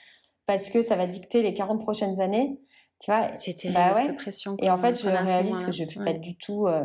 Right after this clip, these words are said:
Speaker 1: ce que j'ai fait, euh, en post-bac, et c'est très bien, tu vois. Il faut arriver à se
Speaker 2: Ouais.
Speaker 1: décharger de ce choix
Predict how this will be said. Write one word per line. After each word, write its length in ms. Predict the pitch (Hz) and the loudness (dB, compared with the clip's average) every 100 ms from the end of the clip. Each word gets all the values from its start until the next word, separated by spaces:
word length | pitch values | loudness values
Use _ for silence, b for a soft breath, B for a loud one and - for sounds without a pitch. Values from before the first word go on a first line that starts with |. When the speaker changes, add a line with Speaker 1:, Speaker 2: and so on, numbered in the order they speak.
| - | -4
Speaker 1:
ce 100 | 175 - | -10 -8
que 160 | 170 | -6
j'ai 140 | 165 160 | -4 -4
fait, 340 | 180 185 170 | -2 -2 -2
euh, 20 | 156 143 185 - B B B - | -4 -8 -12 -18 B B B -6
en 100 | 165 | -6
post-bac, 680 | 165 175 - 175 202 - - - | -4 -4 -4 0 0 0 -4 -4
et 420 | 190 175 170 165 | -2 0 0 -2
c'est 100 | 180 | -4
très 200 | 185 220 | -4 -2
bien, 240 | 214 208 202 - | 0 -2 -4 -12
tu 100 | - | -4
vois. 280 | 185 190 190 | 0 0 0
Il 60 | 170 | -2
faut 120 | 190 | 0
arriver 240 | 175 190 | 0 2
à 80 | 220 | 0
se 140 | 214 175 | 0 -4
Speaker 2:
Ouais. 80 | |
Speaker 1:
décharger 720 | 214 233 - 226 214 214 233 233 | 2 2 2 0 0 0 2 2
de 220 | 190 220 | 0 -4
ce 240 | 214 196 | -2 -4
choix 500 | 190 - 233 226 233 | -4 -2 2 2 2